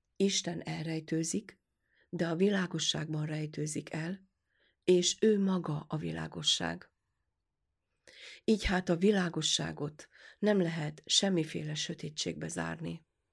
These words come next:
Akkor miért nem látjuk őt?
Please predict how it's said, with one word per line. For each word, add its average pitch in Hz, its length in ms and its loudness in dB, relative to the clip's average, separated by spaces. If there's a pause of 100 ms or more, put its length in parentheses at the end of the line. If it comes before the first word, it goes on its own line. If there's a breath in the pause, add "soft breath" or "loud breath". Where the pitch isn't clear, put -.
(2000 soft breath)
Akkor 185 400 0
miért 208 380 2
nem 151 160 -2
látjuk 151 440 -6
őt? - 460 -10